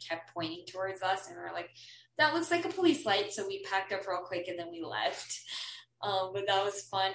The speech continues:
Oh, also, we were planning on going to the waterfall that first night, but the Airbnb guy said, like, "Oh, I don't recommend that. Like, it's gonna get dark really soon. You guys shouldn't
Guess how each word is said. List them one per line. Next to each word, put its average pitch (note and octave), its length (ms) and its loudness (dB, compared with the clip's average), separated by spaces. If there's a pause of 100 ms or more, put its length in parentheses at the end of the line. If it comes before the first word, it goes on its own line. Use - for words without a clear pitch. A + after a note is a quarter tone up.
Oh, A#3+ 160 6
also, A3+ 320 4
we B3+ 120 0
were B3 100 -6
planning A3 400 -2
on G#3+ 160 -2
going G3 260 -2
to - 160 -12
the F3 120 -4
waterfall F3+ 640 0
that - 180 -2
first F3 360 -2
night, F3 260 2 (460)
but G3+ 140 6
the G3+ 60 6
Airbnb F#3 760 2
guy F3 200 4
said, F3 280 0
like, E3 180 0
"Oh, E3 140 4
I D#3+ 100 4
don't E3 240 -2
recommend E3+ 440 -4
that. E3 320 2
Like, E3 160 -8
it's - 160 -6
gonna - 180 -6
get - 200 -2
dark - 340 0
really E3+ 220 -6
soon. E3+ 480 -4
You D#3 80 -8
guys E3 180 2
shouldn't E3 260 -4